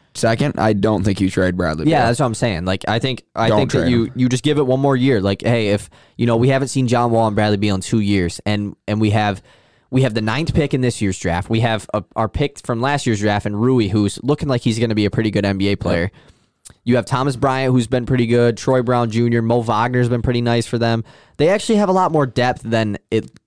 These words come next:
Speaker 2: than it looked like
Speaker 1: Yeah.
Speaker 2: last year, just because a lot of guys opted out and everything.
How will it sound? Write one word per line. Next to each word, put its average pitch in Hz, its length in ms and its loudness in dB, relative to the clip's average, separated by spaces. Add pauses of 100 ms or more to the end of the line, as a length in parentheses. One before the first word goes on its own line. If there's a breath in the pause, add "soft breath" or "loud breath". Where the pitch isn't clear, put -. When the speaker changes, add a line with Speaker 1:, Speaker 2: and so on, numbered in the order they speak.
Speaker 2:
than 110 200 -2
it 104 100 -4
looked 143 280 0
like 127 160 0
Speaker 1:
Yeah. 107 120 2
Speaker 2:
last 92 180 -2
year, 107 80 -2
just 113 120 -2
because 117 200 0
a 110 40 2
lot 107 220 2
of 113 80 0
guys 107 260 0
opted 104 320 0
out 101 180 2
and 95 100 -2
everything. 90 460 -2